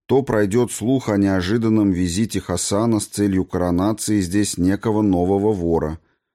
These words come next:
то вдруг запустится тема о причастности Хасана к убийству Кости Могилы, то полезут слухи о новых эмиссарах Хасана, направленных на вакантное место смотрящего.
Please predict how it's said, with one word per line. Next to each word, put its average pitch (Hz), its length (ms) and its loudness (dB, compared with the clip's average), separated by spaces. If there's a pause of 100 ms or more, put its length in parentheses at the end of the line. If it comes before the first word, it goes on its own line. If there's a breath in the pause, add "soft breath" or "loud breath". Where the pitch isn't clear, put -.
(120)
то 104 140 0
вдруг 120 340 0
запустится 107 640 -2
тема 113 400 0
о - 160 -6
причастности 95 720 -4
Хасана 98 580 -2
к - 100 -6
убийству 98 500 -2
Кости 98 380 -4
Могилы, 85 680 -2 (480)
то 95 140 0
полезут 90 500 0
слухи 113 500 -4
о 87 120 -2
новых 101 400 2
эмиссарах 107 600 0
Хасана, 78 580 -6 (300 soft breath)
направленных 104 720 0
на 95 120 0
вакантное 92 640 0
место 80 340 -2
смотрящего. 76 800 -6